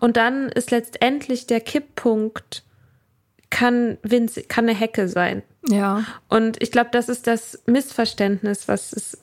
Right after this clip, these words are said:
Speaker 1: oft gibt, dass es, also ich sag nicht, dass Leute, denen was richtig Schlimmes passiert, nicht danach auch Rückfälle haben, so, ne? Aber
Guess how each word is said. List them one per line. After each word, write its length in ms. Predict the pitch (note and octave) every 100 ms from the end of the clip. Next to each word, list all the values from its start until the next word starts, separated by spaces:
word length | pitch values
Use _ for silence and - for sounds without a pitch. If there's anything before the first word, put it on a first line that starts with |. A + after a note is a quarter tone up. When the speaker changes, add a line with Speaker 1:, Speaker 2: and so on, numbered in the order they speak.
| -
Speaker 1:
oft 360 | A3 G3+ -
gibt, 360 | B3+ B3 - -
dass 300 | G3 - -
es, 320 | G3+ - - - - - _ _ _ _ -
also 180 | G3 F3+
ich 120 | -
sag 200 | G3+ G#3
nicht, 180 | G#3+ -
dass 120 | G#3
Leute, 280 | G#3+ G#3 G#3+
denen 240 | G3+ G#3 G3
was 160 | F#3+
richtig 240 | G#3 A3 -
Schlimmes 260 | A3+ A3+
passiert, 460 | A3+ G#3+ - G#3+ -
nicht 260 | G3+ - -
danach 340 | G3 G3 F#3
auch 180 | - -
Rückfälle 540 | A3 - G3 F3+ F3
haben, 280 | F3 F3 F3+
so, 260 | F3+ F#3+ F#3
ne? 300 | G3 A#3+ -
Aber 260 | F#3 G3